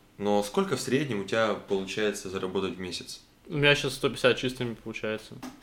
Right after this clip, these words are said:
Speaker 1: В-, на протяжении какого времени уже так идет?
Speaker 2: Э, с февраля. Ну вот, то есть я получаю так, что я был в Яте, у меня было ноль.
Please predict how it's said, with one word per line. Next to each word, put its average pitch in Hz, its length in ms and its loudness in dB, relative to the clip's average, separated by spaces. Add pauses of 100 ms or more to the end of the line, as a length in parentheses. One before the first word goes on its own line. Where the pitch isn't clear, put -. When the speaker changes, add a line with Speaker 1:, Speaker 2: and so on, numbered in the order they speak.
(520)
Speaker 1:
В-, 82 140 -8
на 107 100 0
протяжении 110 420 -2
какого 113 300 0
времени 92 340 0
уже 87 200 -8
так - 180 -14
идет? - 160 -12 (400)
Speaker 2:
Э, 120 320 0 (640)
с - 60 -12
февраля. 117 480 2 (680)
Ну 117 120 -10
вот, 110 160 -4
то 123 80 4
есть 123 100 2
я 151 60 4
получаю 160 260 4
так, 175 160 4
что - 140 -4
я 139 120 10
был 143 120 2
в 135 40 0
Яте, 165 280 4
у - 20 4
меня 131 100 2
было 127 200 2
ноль. 139 240 4